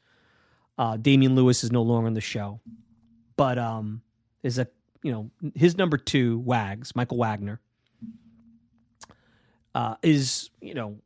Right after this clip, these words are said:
one of those guys that runs, you know, the sales team basically over there at Axe Capital, which is no longer, but, you know, Wags is still on the show. So the new guy taking over, Mike Prince,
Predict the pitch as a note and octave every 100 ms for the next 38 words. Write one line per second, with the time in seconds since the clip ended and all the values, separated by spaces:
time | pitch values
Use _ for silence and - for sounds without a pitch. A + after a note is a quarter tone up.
0 | _ - D3+ D#3 C3+ C3+ C3 B2+ C3 A2+
1 | A#2+ B2+ C#3 C#3 C3 A#2+ - _ _ _
2 | - A#3 A#3 - - A2+ A#2+ C#3 G#3+ G#3
3 | - - B2 B2 A#2+ - B2+ C3 B2 B2
4 | B2+ A#2+ B2 - _ C3 A#2+ - - C3
5 | B2+ A#2+ A2+ A2+ A#2+ A2+ A2+ A2+ - -
6 | _ _ - D#3+ D3+ C#3 C3 A#2+ A#2+ B2
7 | - _ _ _ _ _ _ _ - A#2
8 | B2 C#3 B2+ A#2+ - A#2+ A2+ A2 - C#3
9 | G2+ - _ _ _ _ _ _ _ _
10 | _ - - - G3+ E3+ E3 D#3 D#3+ -
11 | _ _ _ - D#3 E3+ A#3+ C#4 D#3+ D3
12 | C3+ C3 B2+ B2+ B2 A#2+ B2 A#2+ - F#3+
13 | B2+ B2 - -